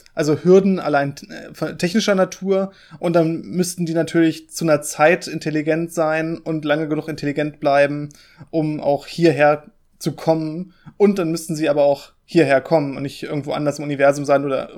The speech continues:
irgendwo anders hinfliegen. Also ich glaub, es gibt es vielleicht, wahrscheinlich,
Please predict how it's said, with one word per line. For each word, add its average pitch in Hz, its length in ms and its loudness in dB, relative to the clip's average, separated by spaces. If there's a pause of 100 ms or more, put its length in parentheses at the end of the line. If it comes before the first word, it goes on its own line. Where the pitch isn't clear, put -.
(140)
irgendwo 147 220 -4
anders 147 260 -2
hinfliegen. 143 460 -6
Also 135 340 -8 (500)
ich - 140 -12
glaub, 180 340 2 (160)
es - 200 -8
gibt 220 200 -6
es 233 160 -4
vielleicht, 226 460 -4 (640)
wahrscheinlich, 196 500 -4